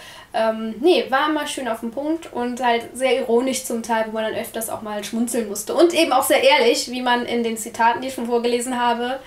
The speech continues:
äh, auch, äh, sehen kann. Mein Fazit ist also ein Muss für alle, die Dexter mögen.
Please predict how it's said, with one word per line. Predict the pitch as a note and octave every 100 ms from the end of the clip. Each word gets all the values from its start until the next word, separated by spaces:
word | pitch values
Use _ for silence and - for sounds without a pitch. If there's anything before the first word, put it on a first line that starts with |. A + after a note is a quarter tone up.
| - - - -
äh, | C4 B3+
auch, | B3 B3+ B3+ -
äh, | - A#3+ A#3 A#3+ -
sehen | - A#3 A3 G#3+
kann. | A3 G#3+ - _ _ _ -
Mein | C4+
Fazit | C#4 D4 F#4 G#4 G4
ist | E4 E4+
also | C#4+ C#4 C#4+ C4+ C4+
ein | - B3+ C#4
Muss | G4 -
für | D#4+
alle, | C4 C4+ C#4+
die |
Dexter | G#3+ G#3+ - G#3
mögen. | E3+ G3+ G#3